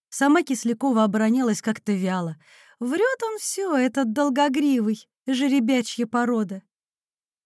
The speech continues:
"Гадина, гадина и есть", вяло произнесла Валентина. Ланская ничего не сказала. Она была в состоянии полнейшего онемения. Ее сосредоточенное молчание подавляло всех, даже, кажется, и Кислякову.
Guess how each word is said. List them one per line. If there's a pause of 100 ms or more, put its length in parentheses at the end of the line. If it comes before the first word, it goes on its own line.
"Гадина,
гадина
и
есть", (580)
вяло
произнесла
Валентина. (1000)
Ланская
ничего
не
сказала. (840)
Она
была
в
состоянии
полнейшего
онемения. (640)
Ее
сосредоточенное
молчание
подавляло
всех,
даже,
кажется,
и
Кислякову.